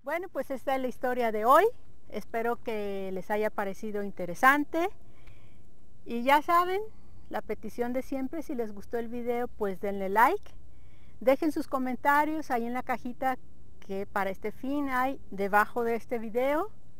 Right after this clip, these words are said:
Suscríbanse al canal, es una petición muy especial que les hago ahora.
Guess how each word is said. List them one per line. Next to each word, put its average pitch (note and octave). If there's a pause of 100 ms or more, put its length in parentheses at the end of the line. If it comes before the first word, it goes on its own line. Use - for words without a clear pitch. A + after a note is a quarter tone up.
(500)
Suscríbanse D#4
al C#4+
canal, C#4+
es B3
una A3
petición A3
muy A3
especial A3
que A#3+
les G#3
hago G#3+
ahora. B3+